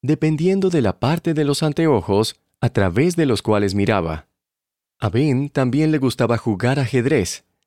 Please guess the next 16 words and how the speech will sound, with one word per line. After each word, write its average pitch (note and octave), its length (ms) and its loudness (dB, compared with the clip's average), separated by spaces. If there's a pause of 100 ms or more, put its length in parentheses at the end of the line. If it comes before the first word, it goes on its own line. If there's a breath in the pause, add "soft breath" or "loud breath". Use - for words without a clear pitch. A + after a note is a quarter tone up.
(500)
y C#3+ 120 -2
creó B2+ 400 2
el C3 160 0
primer A#2 500 0
departamento G#2+ 680 0
de G#2 100 0
bomberos G2+ 640 0
para G#2 340 -2
apagar G2 440 -2
incendios G2 880 0
que C3 120 0
surgían C#3 520 0
donde G2+ 360 2
él G#2+ 80 0
vivía. G2+ 560 -2 (720)
Además, D#3 640 -2